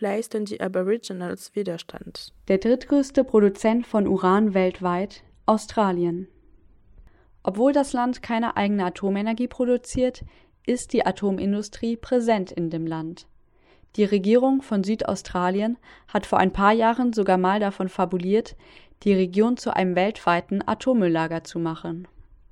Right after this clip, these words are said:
Speaker 2: Die ersten BewohnerInnen Australiens stehen ganz vorne in den Reihen derer, die sich der Atomindustrie entgegenstellen. Ihre Rechte als erste BewohnerInnen sollen eigentlich durch Gesetze wie die sogenannten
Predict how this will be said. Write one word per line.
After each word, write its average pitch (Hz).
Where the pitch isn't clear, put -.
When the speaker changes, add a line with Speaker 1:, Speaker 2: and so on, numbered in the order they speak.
Speaker 2:
Die -
ersten 240
BewohnerInnen 220
Australiens 196
stehen 202
ganz 233
vorne 214
in 202
den 190
Reihen 185
derer, 196
die 226
sich 247
der -
Atomindustrie 190
entgegenstellen. 170
Ihre 202
Rechte 262
als 202
erste 226
BewohnerInnen 220
sollen 202
eigentlich 220
durch 196
Gesetze 196
wie 196
die 180
sogenannten 214